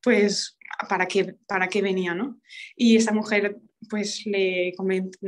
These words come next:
comentaron a mis padres que iban a, a adoptar a, a un niño. Entonces, pues, eso creo que a mis padres les despertó el deseo de ser padres, ¿no?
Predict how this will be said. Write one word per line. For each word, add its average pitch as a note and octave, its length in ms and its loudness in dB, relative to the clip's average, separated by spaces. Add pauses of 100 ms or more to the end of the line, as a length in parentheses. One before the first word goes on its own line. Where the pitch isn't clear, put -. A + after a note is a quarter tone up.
(120)
comentaron F#3+ 420 0
a F#3+ 60 0
mis F#3+ 140 -2
padres G3+ 300 -6
que F3+ 380 -8
iban F#3 300 -6
a, F3 440 -4 (240)
a F3 440 -2
adoptar F3+ 320 -2
a, F3 180 0
a - 140 -2
un F3+ 100 -2
niño. F3 220 -2 (640)
Entonces, - 240 -6
pues, - 160 -4
eso G#3+ 100 -4
creo G3 180 0
que G3 80 -2
a G3 40 0
mis F#3+ 160 -2
padres F#3 280 -2
les F#3 180 -2
despertó F#3 520 -2
el F#3+ 100 2
deseo F#3 440 -4
de F3+ 280 -10
ser - 280 -12
padres, F3+ 360 -4
¿no? A3+ 220 -2